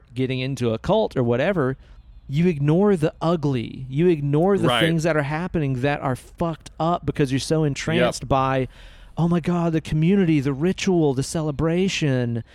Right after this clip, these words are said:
Speaker 1: the
Speaker 2: Yeah.
Speaker 1: pageantry of it all."
Speaker 2: Maybe we should stop using the word cult and start using religion, 'cause, uh, that's,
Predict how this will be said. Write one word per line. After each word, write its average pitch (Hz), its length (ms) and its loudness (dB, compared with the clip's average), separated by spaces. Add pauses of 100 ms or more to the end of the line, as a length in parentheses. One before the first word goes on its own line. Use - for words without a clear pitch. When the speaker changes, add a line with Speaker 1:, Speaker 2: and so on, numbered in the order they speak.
Speaker 1:
the 110 80 -2
Speaker 2:
Yeah. 131 260 4
Speaker 1:
pageantry 180 680 0
of 123 140 2
it 127 80 2
all." 131 640 -2
Speaker 2:
Maybe 147 260 0
we 160 140 0
should 135 180 -6
stop 143 260 0
using 131 300 -2
the 123 80 -2
word 113 240 -2
cult 143 280 -2
and 110 120 -10
start 110 240 0
using 110 320 -2
religion, 98 580 -4
'cause, 92 440 -6
uh, 87 380 0
that's, - 520 -4